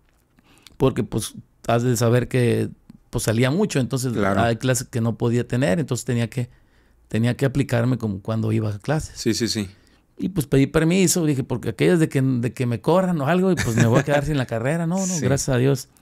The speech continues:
Speaker 1: Ahí, este, llegué y pues a puro ensayar. Llegué un, un martes fue doce, trece, eh, un martes quince de mayo. Fue mi primer día de ensayo con, y ya, pues, eh, la segunda generación de Recoditos.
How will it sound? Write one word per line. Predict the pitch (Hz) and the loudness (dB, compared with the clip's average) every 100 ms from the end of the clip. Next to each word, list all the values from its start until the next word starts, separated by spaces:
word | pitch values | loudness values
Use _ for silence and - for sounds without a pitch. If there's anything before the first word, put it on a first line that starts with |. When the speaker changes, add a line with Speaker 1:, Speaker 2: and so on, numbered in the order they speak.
| _ _ _ - - | _ _ _ -20 -12
Speaker 1:
Ahí, | - 113 113 127 127 117 110 | -4 0 2 4 2 2 0
este, | 107 - 113 | -4 -6 -2
llegué | 110 110 180 | 0 0 -2
y | 208 | -4
pues | - 110 107 | -6 -6 -6
a | |
puro | 92 139 | -4 -4
ensayar. | 160 147 175 190 - _ _ _ _ _ | -4 -6 -6 -8 -12 _ _ _ _ _
Llegué | - 117 117 123 | -2 0 2 2
un, | 127 131 135 127 120 - _ _ _ _ | 2 2 2 2 0 -4 _ _ _ _
un | - 135 | 2 4
martes | 123 160 - 190 - - - _ _ _ _ _ - | 4 0 -2 -4 -6 -14 -20 _ _ _ _ _ -2
fue | 135 | 0
doce, | 139 147 151 | 0 0 -4
trece, | - 143 - | -6 -8 -4
eh, | 123 | 0
un | 127 131 | 2 2
martes | 135 151 - | 2 0 0
quince | 139 135 | 0 2
de | 131 | 0
mayo. | 113 113 110 - _ _ _ _ _ _ _ _ | 0 -2 -6 -14 _ _ _ _ _ _ _ _
Fue | _ 117 | _ -2
mi | 127 | 0
primer | - 113 123 | 0 2 2
día | 131 | 4
de | 123 | 2
ensayo | 120 117 120 | 0 -2 -2
con, | 110 110 - _ _ _ | -6 -12 -14 _ _ _
y | - 123 | -2 0
ya, | 123 | 0
pues, | 139 120 | -6 -10
eh, | 113 117 | -6 -4
la | 110 | -4
segunda | 123 110 127 131 | -2 2 2 0
generación | 127 110 107 117 | -4 -10 -12 -12
de | 113 | -12
Recoditos. | 110 110 110 107 - - - | -12 -14 -14 -14 -18 -20 -20